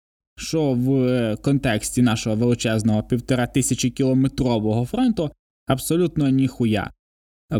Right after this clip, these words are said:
По-друге, те, що ми якось одразу після того контрнаступ наче почався,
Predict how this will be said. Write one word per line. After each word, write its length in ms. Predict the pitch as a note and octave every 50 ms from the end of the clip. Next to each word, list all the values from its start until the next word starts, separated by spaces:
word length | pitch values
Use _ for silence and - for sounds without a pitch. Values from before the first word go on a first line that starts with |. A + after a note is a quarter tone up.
| -
По-друге, 680 | - B3+ C4 G3+ E3+ A#3+ C4 A#3 F3+ F#3 E3+ D#3+ C#3 - - -
те, 200 | - F3+ F#3+ F3
що 680 | - - - D#3 C#3+ C#3 C#3 C3+ C3+ C3 B2+ A#2+ A2+ - - _ _ _ _ _ _ _ -
ми 580 | B2 C3+ D3+ F3 G3+ G#3+ G#3+ G#3 F#3+ C#3+ - - - - - -
якось 760 | - A2 G#2 A2+ B2+ C#3+ D#3 E3 - - D3+ C#3 B2+ - - -
одразу 480 | B2+ B2 A2 C3+ C#3 C3 B2 A2 B2 A#2
після 160 | - B2 A#2+
того 200 | - B2+ B2 A#2+
контрнаступ 840 | - B2+ B2+ B2 - C#3 C3 C3+ B2+ B2 A#2 - - A2+ - - A#2+
наче 380 | B2 A#2+ A#2 - - G#2+ G#2
почався, 720 | - - B2 A#2 - G3 A#3 A#3+ G3 - - F#3 D#3+ -